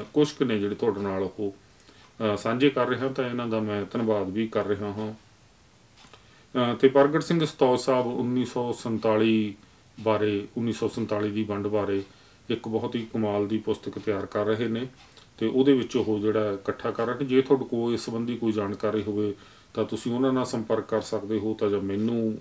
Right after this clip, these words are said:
ਜਿਹੜਾ ਹੈ ਉਹ ਸੰਪਰਕ ਕਰ ਸਕਦੇ ਹੋ। ਸੋ ਇਸੇ ਪ੍ਰਕਾਰ, ਅਹ, ਭੁਪਿੰਦਰ ਸਿੰਘ ਮੱਲੀ ਸਾਹਿਬ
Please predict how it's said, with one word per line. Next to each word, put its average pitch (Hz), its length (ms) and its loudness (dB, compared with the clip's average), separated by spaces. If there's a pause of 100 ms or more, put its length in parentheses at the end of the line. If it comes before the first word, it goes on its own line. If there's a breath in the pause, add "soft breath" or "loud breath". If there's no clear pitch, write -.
(140)
ਜਿਹੜਾ 110 280 0
ਹੈ 110 100 0
ਉਹ 104 100 0
ਸੰਪਰਕ 104 380 -2
ਕਰ 107 160 -4
ਸਕਦੇ 110 360 -4
ਹੋ। 127 200 -2 (440 loud breath)
ਸੋ 135 140 10
ਇਸੇ 156 260 4
ਪ੍ਰਕਾਰ, 117 560 4
ਅਹ, - 880 -6
ਭੁਪਿੰਦਰ 117 460 0
ਸਿੰਘ 131 240 2
ਮੱਲੀ 123 260 4
ਸਾਹਿਬ 120 380 0